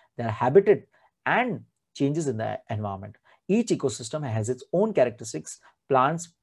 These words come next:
animals, microbes, abiotic factors। Ecosystems are also of two types,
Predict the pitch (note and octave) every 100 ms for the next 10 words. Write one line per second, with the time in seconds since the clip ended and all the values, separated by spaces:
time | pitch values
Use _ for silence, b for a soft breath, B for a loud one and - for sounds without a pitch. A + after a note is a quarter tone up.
0 | - B2 B2+ D3+ C#3 A#2 A2+ D3 D3+ -
1 | B2 B2 A#2 A2+ A2+ A2+ E3+ E3+ b b
2 | - E3+ G#3 F3 C#3+ C#3 A#2+ A2+ G#2+ A2+
3 | F3 G3 - - B2+ - A#3+ F#3 C3 C#3+